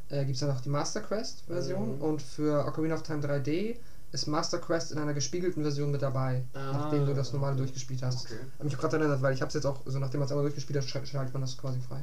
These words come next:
Speaker 2: Ja.
Speaker 3: Mhm, cool. Ja, ich muss das ja nochmal durchspielen, dann kann ich das auch sehen.
Speaker 1: <laughs>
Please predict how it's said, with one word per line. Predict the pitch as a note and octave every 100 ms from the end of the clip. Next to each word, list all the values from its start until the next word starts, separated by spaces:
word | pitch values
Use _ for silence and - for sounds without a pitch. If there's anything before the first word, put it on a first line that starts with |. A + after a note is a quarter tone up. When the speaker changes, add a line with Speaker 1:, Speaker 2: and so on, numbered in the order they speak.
| C3
Speaker 2:
Ja. | B2+
Speaker 3:
Mhm, | C#3+ C3+ A#2+ - - -
cool. | E3 C#3 - - - - - - - - -
Ja, |
ich | A#2
muss | C3 A#2
das | A2
ja |
nochmal | G#2 G#2+
durchspielen, | C3+ - D#3+
dann | C3
kann | C3 A#2+
ich |
das | A#2
auch | -
sehen. | D#3 D#3+
Speaker 1:
<laughs> | D#3+ D3 F3+ F3